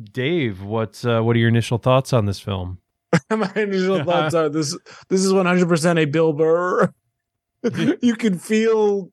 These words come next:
Speaker 2: touch, taste Bill Burr throughout this entire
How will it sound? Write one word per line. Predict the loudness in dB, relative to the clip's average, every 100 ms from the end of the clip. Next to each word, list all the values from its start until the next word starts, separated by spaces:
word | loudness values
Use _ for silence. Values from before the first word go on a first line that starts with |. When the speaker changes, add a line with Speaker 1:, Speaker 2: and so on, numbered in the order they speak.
| -4
Speaker 2:
touch, | 0 0 -4 -10
taste | -2 2 2 0 -4 0
Bill | 2 2
Burr | 2 2 2
throughout | 0 2 2 2
this | 2 2 0
entire | -4 -4 0 2 2